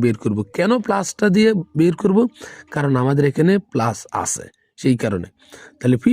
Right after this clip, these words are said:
প্লাস ও, এ, রুট ফি plus one by রুট ফি। তো রুট ফির মান হচ্ছে root two plus one plus, plus one by root ফি,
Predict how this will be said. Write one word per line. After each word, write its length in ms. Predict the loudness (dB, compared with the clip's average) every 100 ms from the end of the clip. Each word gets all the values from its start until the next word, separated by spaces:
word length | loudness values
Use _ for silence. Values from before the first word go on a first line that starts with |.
| 2
প্লাস 180 | 0 0 -2
ও, 20 | -4 _ -20 -20 -18 -4
এ, 20 | -4 -4 -4 2
রুট 180 | 2 4
ফি 80 | 2 4
plus 200 | 0 -2 0 0 2
one 80 | 2
by 100 | 2 -2 _ _ -4
রুট 160 | 0 0 -4
ফি। 120 | -8 -8 _ -20 -20 -20 -18
তো 60 | -8 2
রুট 160 | 2 4
ফির 160 | 4 4
মান 100 | 4 4
হচ্ছে 220 | 2 2 2
root 120 | 4 2
two 100 | 2
plus 200 | 2 0 0 0
one 100 | -2 -6 _ -20 -20 -20 _ -2
plus, 340 | 0 0 -4 -10 _
plus 340 | -2 0 0 -4 -8 _ _ -20 _ _ -4 0 2
one 120 | 4 4
by 140 | 2 -2 -6 _ 0
root 180 | 2 2
ফি, 120 | 0